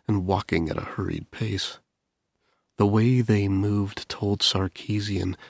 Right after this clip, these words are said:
they were in a rush to be off the road. As they grew closer, she counted them. Six. One walked slightly ahead,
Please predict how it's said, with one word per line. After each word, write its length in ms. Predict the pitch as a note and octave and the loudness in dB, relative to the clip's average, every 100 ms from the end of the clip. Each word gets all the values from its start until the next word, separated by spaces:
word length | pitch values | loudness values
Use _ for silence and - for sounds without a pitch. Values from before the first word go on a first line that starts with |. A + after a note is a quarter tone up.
| _ | _
they 80 | G#2 | 0
were 240 | F#2+ F#2 | 2 2
in 140 | F#2 F#2+ | 2 0
a 80 | F#2 | -4
rush 480 | F#2 G2 - - | -4 -4 -4 -4
to 100 | - | -6
be 160 | F#2+ F2 | -4 -2
off 320 | F2 F#2+ - | -2 -4 -8
the 120 | - | -10
road. 460 | - F#2+ G2+ F#2 - - _ _ _ _ _ _ _ _ _ - | -6 -4 -4 -6 -8 -12 _ _ _ _ _ _ _ _ _ -4
As 160 | G#2 | -2
they 120 | G2+ | 0
grew 220 | F2+ G2 F#2 | 0 0 0
closer, 560 | - A2 G#2+ F2+ E2 - | -2 -2 0 0 -2 -4
she 180 | - - | -6 -4
counted 420 | - - F#2+ - | -2 -4 -2 -4
them. 240 | G#2 F2+ F#2+ _ _ _ _ _ _ _ _ _ | -4 -4 -6 _ _ _ _ _ _ _ _ _
Six. 560 | - - C#3 - - - _ _ _ _ _ _ _ _ _ | -6 -4 -4 -4 -6 -6 _ _ _ _ _ _ _ _ _
One 260 | G#2+ A2 G2 | 2 4 4
walked 260 | F#2+ F2+ - | 0 -2 -4
slightly 500 | - G2 E2 - E2 | 0 0 0 -2 -2
ahead, 460 | F#2 A2 G#2 G#2+ | -2 -4 -6 -8